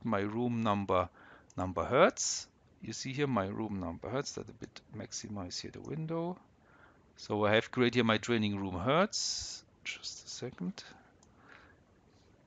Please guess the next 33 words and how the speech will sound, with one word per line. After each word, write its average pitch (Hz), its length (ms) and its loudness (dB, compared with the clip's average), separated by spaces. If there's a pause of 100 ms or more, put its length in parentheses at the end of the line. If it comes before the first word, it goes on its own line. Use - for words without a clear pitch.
So 104 280 0
I 92 100 4
have 120 220 2
here 123 220 6
some, 101 480 6
some 90 220 2
strips, - 480 4
like 127 220 10
strips, - 540 2
number 104 240 2
one, 180 380 6 (140)
two, 135 260 2
three, 101 360 -4
four. 175 500 8 (480)
Additionally, 139 520 4
I 123 100 10
have 117 120 8
here 107 300 4
some 92 240 -2
socket 156 360 4
outlets, 143 460 8
for 139 200 4
example, 127 600 4 (340)
also 104 280 -2
shutter 113 300 6
and 87 120 2
blind 127 320 10
element, 123 500 4
a - 40 -12
complete 123 500 0
room 170 180 2
temperature 165 540 4
controller. 160 720 4